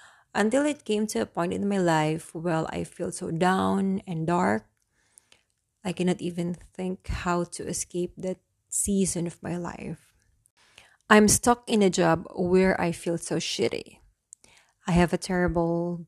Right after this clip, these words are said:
boss that dimmed my confidence just so she can manipulate and impose fear into my system.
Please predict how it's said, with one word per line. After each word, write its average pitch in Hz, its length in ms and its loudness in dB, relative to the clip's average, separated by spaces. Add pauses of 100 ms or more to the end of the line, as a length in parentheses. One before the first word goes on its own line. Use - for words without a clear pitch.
boss 170 460 -4
that - 260 -10
dimmed 165 280 2
my 160 120 2
confidence - 880 -4
just 240 420 -2
so 233 180 2
she - 220 -4
can 180 260 -4
manipulate 165 720 -4
and 185 80 -6
impose 175 520 -2
fear 175 300 -2
into 175 300 -4
my 170 160 -2
system. 180 560 -8